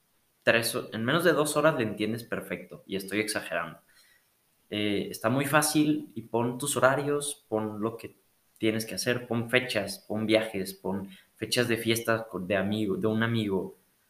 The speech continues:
Eh, aprovecha aprovecha las cosas que tenemos que nos ayudan a estresarnos menos y a tener menos ansiedad a fin de cuentas. Y esto es todo por el día de hoy. Espero que tengas una excelente semana y te agradezco mucho por escuchar este podcast.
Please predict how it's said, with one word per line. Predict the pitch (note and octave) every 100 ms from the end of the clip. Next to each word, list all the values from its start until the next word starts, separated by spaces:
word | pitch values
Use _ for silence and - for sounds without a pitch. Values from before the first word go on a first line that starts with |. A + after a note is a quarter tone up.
| _ _ _ -
Eh, | G2+ G2+ G2+
aprovecha | G2+ A2 A2 A#2+ C#3 B2 - - _ _ _
aprovecha | - - G2+ G2+ A#2+
las | A2+
cosas | - G#2 G#2+
que | -
tenemos | - F#2+ G2 F#2+ F#2 -
que | -
nos | F2 E2 -
ayudan | F#2 F#2+ F#2+ G2+ - _ _ _ _ _ _ -
a | G#2
estresarnos | - G#2 G2+ A#2+ C3 B2+
menos | C3+ A2 - -
y | G#2
a | -
tener | F#2+ G2
menos | G#2+ G#2+ A2
ansiedad | G#2+ - F#2+ F2+ F2+
a | F2+
fin | -
de | F2 F2
cuentas. | E2 D#2+ - - _ _ _ _ _ _ _ _
Y | G#2+ A2+ A2+
esto | A#2
es | C3+
todo | C#3 D3+ D#3+
por | A#2+
el | A2
día | A2 A2+
de |
hoy. | B2+ G#2 - -
Espero | _ - G#2+
que | -
tengas | - G2+ -
una | G#2
excelente | G#2 - G#2+ F#2 G2+ G#2+ A2
semana | - F2+ F2+ F#2+ - - _ _ _ -
y | G2+
te | G#2
agradezco | G#2 G#2 A2 - C3+
mucho | C3+ D3 C3+ B2 -
por | -
escuchar | F#2 - F#2+ - G2+
este | G#2 G#2
podcast. | - G2 F#2+ - - -